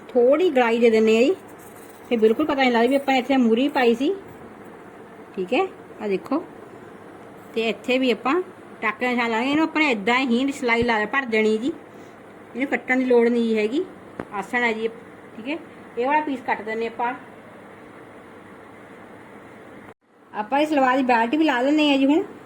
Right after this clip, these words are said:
ਪੰਜ ਇੰਚ ਆਪਾਂ ਨੇ ਤਿਆਰ ਰੱਖਣੀ ਹੈ ਜੀ, ਢਾਈ ਇੰਚ ਆਪਾਂ ਵੱਧ ਰੱਖਣੀ ਹੈ ਜੀ। साढ़े सात इंच की कटिंग करांगे जी,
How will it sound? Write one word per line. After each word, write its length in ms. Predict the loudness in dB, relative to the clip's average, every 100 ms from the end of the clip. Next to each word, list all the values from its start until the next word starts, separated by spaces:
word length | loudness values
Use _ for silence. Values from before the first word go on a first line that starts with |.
| -12
ਪੰਜ 280 | -4 -2 0
ਇੰਚ 140 | 0 -2
ਆਪਾਂ 220 | -2 -2
ਨੇ 40 |
ਤਿਆਰ 280 | -2 0 0
ਰੱਖਣੀ 400 | 0 -2 -4 -2
ਹੈ 80 | -2
ਜੀ, 100 | -2 -4 -12 -20 -20 -20 -12 -4
ਢਾਈ 340 | -2 0 2
ਇੰਚ 140 | 2 0
ਆਪਾਂ 160 | -2
ਵੱਧ 220 | -2 -2
ਰੱਖਣੀ 360 | -4 -2 0 0
ਹੈ 60 | 0
ਜੀ। 100 | -2 -8 -20 -20 -20 -8
साढ़े 320 | -2 0 0
सात 260 | 0 0 2
इंच 120 | 2
की 60 | 2
कटिंग 280 | 0 0
करांगे 400 | 0 0 2 2
जी, 100 | 2